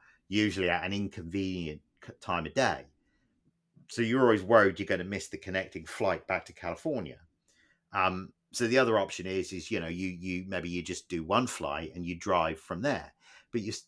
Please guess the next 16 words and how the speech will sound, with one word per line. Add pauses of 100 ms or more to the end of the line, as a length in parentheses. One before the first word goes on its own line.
then
you're
talking,
like,
a
six-hour
drive,
four,
six-hour
drive
from,
like,
J
F
K
or